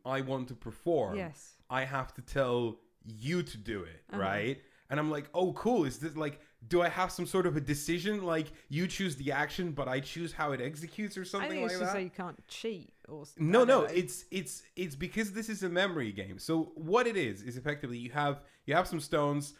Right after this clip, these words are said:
Speaker 1: they have symbols, and then you start putting down those stones, and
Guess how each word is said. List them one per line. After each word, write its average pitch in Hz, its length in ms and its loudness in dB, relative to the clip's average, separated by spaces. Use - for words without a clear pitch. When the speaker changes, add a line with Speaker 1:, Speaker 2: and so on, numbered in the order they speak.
Speaker 1:
they 143 120 0
have 170 200 4
symbols, 143 560 -2
and 143 180 0
then 139 140 0
you 131 100 0
start 160 360 2
putting 160 200 2
down 139 240 0
those 131 160 -2
stones, 139 480 0
and 135 360 0